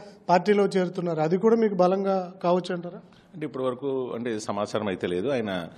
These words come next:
Speaker 2: నిన్న నేను ప్రెస్ మీట్ చూశాను, ఏదైతే పవన్ కళ్యాణ్ గారు ఏదైతే అతనికి తీవ్రమైన అన్యాయం, నిజంగా వాస్తవం కూడా అదే. ఎందుకంటే ఇవాళ జగ-, జగన్మోహన్ రెడ్డి గారిని తీసుకుంటే ఈ రాష్ట్రంలో నలభై ఎనిమిది సీట్లు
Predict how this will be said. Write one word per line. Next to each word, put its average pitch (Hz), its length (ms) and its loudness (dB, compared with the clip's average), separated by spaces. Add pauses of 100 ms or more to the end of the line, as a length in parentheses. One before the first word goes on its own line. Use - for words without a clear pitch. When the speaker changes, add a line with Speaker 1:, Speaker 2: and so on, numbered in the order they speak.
(320)
Speaker 2:
నిన్న 113 120 4
నేను 117 340 2
ప్రెస్ - 300 -2
మీట్ 107 220 -4
చూశాను, 107 380 -4 (460)
ఏదైతే 98 440 0
పవన్ 101 320 -4
కళ్యాణ్ 95 280 -2
గారు 92 200 -4
ఏదైతే 90 340 -6
అతనికి 90 440 -8 (560)
తీవ్రమైన 131 300 2
అన్యాయం, 95 360 -2
నిజంగా 139 320 0
వాస్తవం 131 360 0
కూడా 110 140 2
అదే. 85 200 -4 (220)
ఎందుకంటే 107 560 -2 (360)
ఇవాళ 117 220 0
జగ-, 110 340 0
జగన్మోహన్ 127 440 0
రెడ్డి 117 160 0
గారిని 113 200 4
తీసుకుంటే 110 520 -2
ఈ 107 140 -2
రాష్ట్రంలో 107 600 0
నలభై 107 160 2
ఎనిమిది 107 200 -2
సీట్లు 139 380 -4